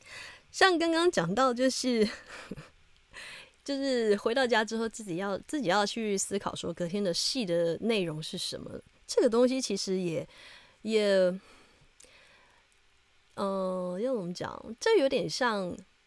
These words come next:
精神层面的一种压力。刚刚是讲到外在嘛，现在是讲内在的。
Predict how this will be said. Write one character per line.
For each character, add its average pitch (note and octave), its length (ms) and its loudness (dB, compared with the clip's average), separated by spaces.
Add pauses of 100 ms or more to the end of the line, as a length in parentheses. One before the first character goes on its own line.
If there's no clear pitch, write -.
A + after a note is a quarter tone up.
(880)
精 F4+ 240 0
神 F3+ 640 -4
层 F3 220 -2
面 G#3 420 0
的 E3 280 -2
一 A3 140 -4
种 D#3 300 -6 (420)
压 F#3 260 0
力。 E3+ 300 -4 (180)
刚 D4 160 0
刚 D#4 180 -2
是 D4 160 -2
讲 E3+ 220 -4
到 G3+ 240 0
外 G3 240 2
在 E3 280 -2
嘛， - 160 -8
现 D#4 160 -4
在 E4+ 80 -2
是 D#4+ 60 -2
讲 D#3+ 320 -4
内 A#3+ 240 0
在 - 360 -4
的。 - 160 -16